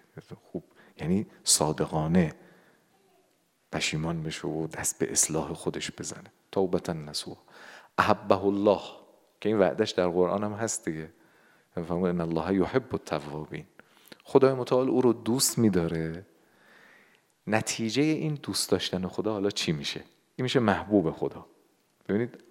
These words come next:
عبد عابق، مذنب، گنهکار وقتی میاد در، وارد منزل توبه می‌شه،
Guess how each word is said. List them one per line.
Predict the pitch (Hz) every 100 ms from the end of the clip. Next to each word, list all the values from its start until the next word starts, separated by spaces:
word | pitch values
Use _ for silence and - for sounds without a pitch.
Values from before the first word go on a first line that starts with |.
| _ -
عبد | 113 - 82 82 69 69 - _ -
عابق، | 78 85 85 104 98 80 69 - - _ _ _ _ _ _ _ 85 - - -
مذنب، | 87 87 80 92 104 95 82 69 - - _
گنهکار | - 82 80 - - 101 117 139 - - _ -
وقتی | - - 120
میاد | 117 120 123 123 - - - _ _ _ _ _ _ -
در، | 85 82 - - - _ - _ _ -
وارد | 107 92 113
منزل | 123 117 92 87 104 110
توبه | - 85 78 76
می‌شه، | 67 - -